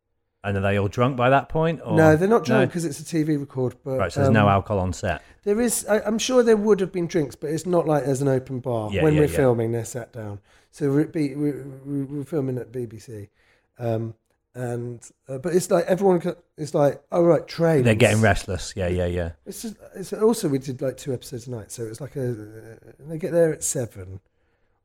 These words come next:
Speaker 2: or six. They probably get there about six. We start recording about seven, uh, and then,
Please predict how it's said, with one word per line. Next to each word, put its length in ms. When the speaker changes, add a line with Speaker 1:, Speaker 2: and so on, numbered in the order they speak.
Speaker 2:
or 220
six. 560
They 220
probably 240
get 240
there 120
about 260
six. 600
We 80
start 300
recording 320
about 180
seven, 500
uh, 420
and 300
then, 520